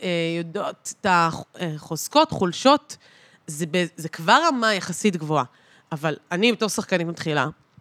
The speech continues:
אף אחד לא יודע, יכול להיות שאני הייתי עושה את התפקיד... לא משנה,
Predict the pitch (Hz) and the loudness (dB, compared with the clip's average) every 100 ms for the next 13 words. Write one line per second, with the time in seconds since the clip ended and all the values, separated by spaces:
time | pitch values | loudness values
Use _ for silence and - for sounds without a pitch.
0 | _ 165 - 339 180 156 139 190 214 226 | _ -4 -2 0 2 0 2 2 2 2
1 | 202 226 220 214 - 220 226 220 180 170 | 4 2 2 -2 -2 2 2 2 -2 -12
2 | 151 - 202 170 - _ _ _ - 190 | -14 -6 -4 -6 -14 _ _ _ -10 -10
3 | 190 175 | -6 -6